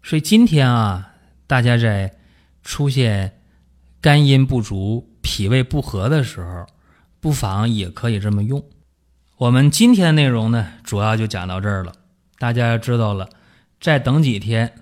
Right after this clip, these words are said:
到七夕节的时候，不一定送玫瑰了吧，送芍药花。更知道了，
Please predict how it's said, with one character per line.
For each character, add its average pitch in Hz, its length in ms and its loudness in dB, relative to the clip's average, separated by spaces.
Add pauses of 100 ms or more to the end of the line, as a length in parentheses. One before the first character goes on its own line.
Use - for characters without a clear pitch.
(140)
到 110 240 -4
七 - 240 -8
夕 131 180 -4
节 113 180 -4
的 123 160 -2
时 107 140 -10
候， 107 220 -6 (400)
不 117 160 -6
一 113 40 -4
定 120 160 0
送 123 200 0
玫 117 120 2
瑰 135 200 4
了 123 120 2
吧， 107 440 -4 (100)
送 110 240 -14
芍 98 220 -2
药 113 100 2
花。 120 360 -4 (440)
更 180 240 -2
知 151 160 0
道 143 160 2
了， 113 300 -4